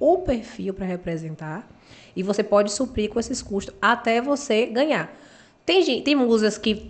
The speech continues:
que tem título e não, e não ganha no financeiro? Tem. Porque não sabe trabalhar. Entende? São lindas,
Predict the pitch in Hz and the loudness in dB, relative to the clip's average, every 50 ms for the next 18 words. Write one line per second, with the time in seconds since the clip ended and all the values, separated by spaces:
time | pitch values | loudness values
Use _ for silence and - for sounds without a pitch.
0 | - - - - 220 214 220 220 220 220 214 214 - 202 196 190 190 196 190 196 | -16 -14 -4 -4 -4 0 2 4 4 4 4 2 0 0 0 0 0 2 2 2
1 | 196 196 202 196 190 - 190 190 196 196 180 185 190 185 185 180 175 - 185 175 | 4 4 4 2 2 2 2 0 0 0 0 2 2 4 2 2 0 -2 -2 -2
2 | 175 170 - 247 330 330 - - 370 349 285 247 254 - - - - _ _ _ | -2 0 0 -2 -2 -2 -4 -2 0 0 0 0 -2 -4 -12 -20 -20 _ _ _
3 | _ - - - 262 302 349 - - 285 247 247 254 262 262 254 240 - 214 196 | _ -16 -4 0 0 0 0 0 4 6 8 8 8 8 6 4 -2 0 0 0
4 | 180 170 165 160 147 135 127 123 120 - - - - - - _ _ _ _ _ | 2 2 0 0 0 -2 -4 -6 -6 -10 -16 -20 -20 -20 -20 _ _ _ _ _
5 | - 160 165 - 196 214 233 254 269 262 - 226 240 240 226 220 214 214 226 226 | -10 -10 -4 -2 -2 0 0 -2 -2 -2 0 2 2 4 4 4 2 2 2 2
6 | 233 247 254 254 285 302 330 349 - | 2 2 2 4 4 4 4 2 -2